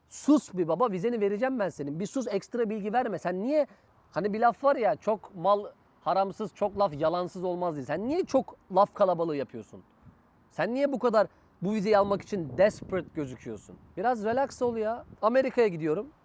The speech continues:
Lifeguardlık yapacağım, work and travel atıyorum. Öğrenciyim, dil öğreneceğim. Turistim, şuraları gezdim, burayı da gezeceğim. Evet, bu yüzden gitmek istiyorum. Çocukluğumdan beri merak ediyorum Amerika'yı. Nerelere gideceksin? Ee,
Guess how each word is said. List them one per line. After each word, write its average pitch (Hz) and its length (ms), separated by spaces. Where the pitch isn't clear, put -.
Lifeguardlık 247 640
yapacağım, 160 340
work 190 200
and 185 120
travel 170 200
atıyorum. 139 320
Öğrenciyim, 233 640
dil 220 140
öğreneceğim. 147 580
Turistim, 262 540
şuraları 247 360
gezdim, 202 360
burayı 226 200
da 226 40
gezeceğim. 139 400
Evet, 240 240
bu 254 80
yüzden 214 220
gitmek 147 260
istiyorum. 139 340
Çocukluğumdan 247 560
beri 214 100
merak 214 280
ediyorum 156 200
Amerika'yı. 123 460
Nerelere 240 320
gideceksin? 165 540
Ee, 233 200